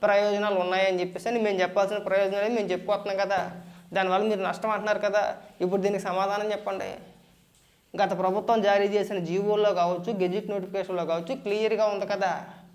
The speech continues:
ఉందా లేదా? మరి పన్నెండు లక్షల రూపాయలు, ఇరవై లక్షల రూపాయలు ఫీజులు ఎందుకు తీసుకోవాలి?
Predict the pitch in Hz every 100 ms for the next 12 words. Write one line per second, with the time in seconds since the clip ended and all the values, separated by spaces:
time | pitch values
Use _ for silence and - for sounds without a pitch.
0 | _ _ _ _ _ _ _ _ _ _
1 | _ _ - 214 247 220 190 180 160 -
2 | - - 196 202 190 208 233 233 240 226
3 | 220 226 240 220 214 226 226 220 214 220
4 | 214 214 220 220 208 214 214 214 202 180
5 | 170 -